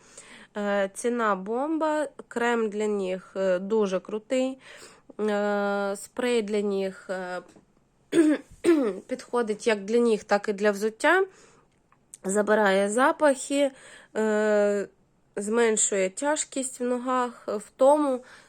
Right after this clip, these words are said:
Е, дуже крутий. Так. Е, лінійка з вуглем. Представлена в нас в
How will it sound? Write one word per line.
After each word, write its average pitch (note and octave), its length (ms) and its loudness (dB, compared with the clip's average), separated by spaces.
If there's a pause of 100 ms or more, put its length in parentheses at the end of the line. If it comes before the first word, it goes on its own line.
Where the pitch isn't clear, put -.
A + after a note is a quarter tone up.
(100)
Е, G#3+ 280 -6
дуже G#3+ 340 -4
крутий. F#3 460 -10 (3250)
Так. - 720 -16 (1400)
Е, F#3+ 40 -14 (280)
лінійка C4 920 -8
з A#3 440 -10 (1300)
вуглем. G3 840 -8 (680)
Представлена A#3 720 -6
в G#3+ 40 -4
нас G#3 500 -8
в G3+ 140 -8